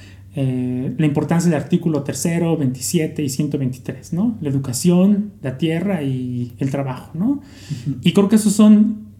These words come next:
Speaker 1: no era el plan de avanzada que muchos grupos revolucionarios querían ver plasmado en una constitución, pero de nuevo,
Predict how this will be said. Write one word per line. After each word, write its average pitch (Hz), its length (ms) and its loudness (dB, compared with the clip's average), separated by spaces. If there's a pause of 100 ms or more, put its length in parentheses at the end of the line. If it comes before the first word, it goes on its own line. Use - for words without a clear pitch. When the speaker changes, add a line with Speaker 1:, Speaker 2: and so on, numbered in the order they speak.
(140)
Speaker 1:
no 220 400 10
era 240 520 0
el 165 200 2
plan 196 220 6
de 202 60 8
avanzada 185 500 4
que - 80 0
muchos 170 280 4
grupos 170 300 2
revolucionarios 151 560 0
querían 156 380 2
ver 175 120 2
plasmado 160 360 0
en 170 60 4
una 160 140 -2
constitución, 190 640 2 (680)
pero 147 200 2
de 147 100 0
nuevo, 190 340 4